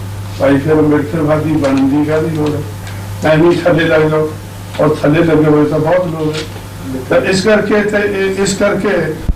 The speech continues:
ਤਾਂ ਉਹ ਲੋਕਾਂ ਨੂੰ ਕਾਫੀ ਬੁਰਾ ਲੱਗਿਆ ਕਿ ਵੀ, ਅਹ, ਕਿਸੇ ਤਰ੍ਹਾਂ ਵੀ ਕਰਕੇ ਤੇ ਇਹ ਆਦਮੀ ਨਾ ਬੜਾ ਸਾਨੂੰ ਨੰਗਾ ਕਰਤਾ। ਤੇ ਇਸ ਕਰਕੇ ਉਹ ਖੈਰ ਇੰਦਰਾ ਗਾਂਧੀ ਨੂੰ, so much so ਕਿ ਇੰਦਰਾ ਗਾਂਧੀ ਨੂੰ ਉਹ ਪ੍ਰੋਗਰਾਮ ਕੈਂਸਲ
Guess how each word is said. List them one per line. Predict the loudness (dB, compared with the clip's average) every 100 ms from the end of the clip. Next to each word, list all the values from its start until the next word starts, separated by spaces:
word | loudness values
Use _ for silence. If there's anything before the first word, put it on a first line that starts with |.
| -4 -2
ਤਾਂ | -2
ਉਹ | 2 2 4
ਲੋਕਾਂ | 2 2 0
ਨੂੰ | 0 -2 0
ਕਾਫੀ | 2 2 0
ਬੁਰਾ | 0 0 2
ਲੱਗਿਆ | 0 0 0
ਕਿ | -2 -2
ਵੀ, | 0 0 -2
ਅਹ, | -4 -12 -14 -12 -2 0 2
ਕਿਸੇ | 0 2 2
ਤਰ੍ਹਾਂ | 2 2
ਵੀ | 4 2
ਕਰਕੇ | 0 -4 -2 -2 0 -2 -8 -14 -14 -14 -14 -4
ਤੇ | 0 2 4 4
ਇਹ |
ਆਦਮੀ | 4 4 4 4
ਨਾ | 4
ਬੜਾ | 2 0 -2
ਸਾਨੂੰ | -2 -2 0 0 2
ਨੰਗਾ | 2 2
ਕਰਤਾ। | 0 -2 -4 -2 0
ਤੇ | 0
ਇਸ | -2
ਕਰਕੇ | -2 -2 0
ਉਹ | -2 0
ਖੈਰ | 0 0 -2 0
ਇੰਦਰਾ | 0 0 0
ਗਾਂਧੀ | 0 0
ਨੂੰ, | 0 0 -2
so | -4 -4 -2
much | 0 -2 -4
so |
ਕਿ | -4 0
ਇੰਦਰਾ | 0 0 -2
ਗਾਂਧੀ | 0 0 0
ਨੂੰ | 0
ਉਹ |
ਪ੍ਰੋਗਰਾਮ | -2 -4 -2 -2 -2
ਕੈਂਸਲ | -4 -6 -6